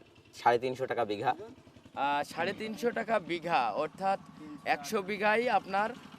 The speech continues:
Speaker 2: পঁয়ত্রিশ হাজার টাকা,
Speaker 1: জি,
Speaker 2: তাই
Speaker 1: জি।
Speaker 2: না? তার মানে ছয়শো বিঘাতে আপনার
Speaker 1: দুই লাখ দশ হাজার।
Speaker 2: দুই লাখ দশ হাজার টাকার
Speaker 1: হ্যাঁ।
Speaker 2: আপনি চাষ already করে
Speaker 1: করে
Speaker 2: ফেলেছেন।
Speaker 1: ফেলছি। এ, এ, এ,
Speaker 2: আচ্ছা,
Speaker 1: এটা
Speaker 2: আচ্ছা।
Speaker 1: বাদে, এ, এ, এখানে যা চাষ করলাম এটা বাদেই।
Speaker 2: এটা বাদে?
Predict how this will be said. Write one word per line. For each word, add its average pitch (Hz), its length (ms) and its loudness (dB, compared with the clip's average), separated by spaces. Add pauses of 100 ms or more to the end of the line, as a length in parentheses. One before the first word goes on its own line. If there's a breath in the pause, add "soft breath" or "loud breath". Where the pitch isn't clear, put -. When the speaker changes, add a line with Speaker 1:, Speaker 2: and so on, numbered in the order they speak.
Speaker 2:
পঁয়ত্রিশ 208 460 0
হাজার 175 220 2 (100)
টাকা, 127 320 -4 (520)
Speaker 1:
জি, 107 60 -4
Speaker 2:
তাই 185 120 2
Speaker 1:
জি। 208 40 -2
Speaker 2:
না? 180 120 2
তার 170 200 0
মানে 190 240 -2
ছয়শো 185 380 -2
বিঘাতে 202 380 -2
আপনার 196 380 0 (220)
Speaker 1:
দুই 120 120 -2
লাখ 123 140 2
দশ 104 280 4
হাজার। 87 300 -4
Speaker 2:
দুই 147 160 -4
লাখ 143 180 -2
দশ 135 240 -4
হাজার 143 280 -6
টাকার 151 180 -4
Speaker 1:
হ্যাঁ। 151 120 -2
Speaker 2:
আপনি 156 200 -10
চাষ - 320 -8 (120)
already 175 540 -2
করে 156 180 -2
Speaker 1:
করে 180 180 10
Speaker 2:
ফেলেছেন। 135 160 6
Speaker 1:
ফেলছি। 92 180 -6
এ, 92 100 2
এ, 131 40 4
এ, 170 180 6
Speaker 2:
আচ্ছা, - 140 4
Speaker 1:
এটা 175 100 6
Speaker 2:
আচ্ছা। 180 180 10
Speaker 1:
বাদে, 110 400 10
এ, - 40 -2 (100)
এ, 131 140 4
এখানে 151 260 2
যা 160 120 10
চাষ 151 220 4
করলাম 190 260 4
এটা 160 160 2
বাদেই। 110 420 6
Speaker 2:
এটা 151 200 -4
বাদে? 143 260 -2